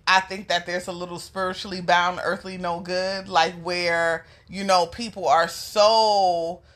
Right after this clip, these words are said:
so, so, so, like, they literally, like, live and breathe the word literally. Like, literal. Not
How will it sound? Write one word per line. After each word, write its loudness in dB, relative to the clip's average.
so, 4
so, 4
so, -2
like, 2
they -2
literally, -4
like, 2
live 6
and -4
breathe -8
the -4
word 2
literally. -4
Like, 4
literal. -4
Not 2